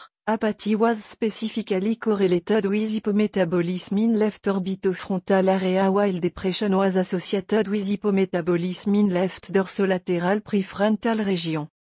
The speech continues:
Score on the Frontal Assessment Battery, fab,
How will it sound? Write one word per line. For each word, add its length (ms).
Score 400
on 140
the 180
Frontal 540
Assessment 680
Battery, 480
fab, 400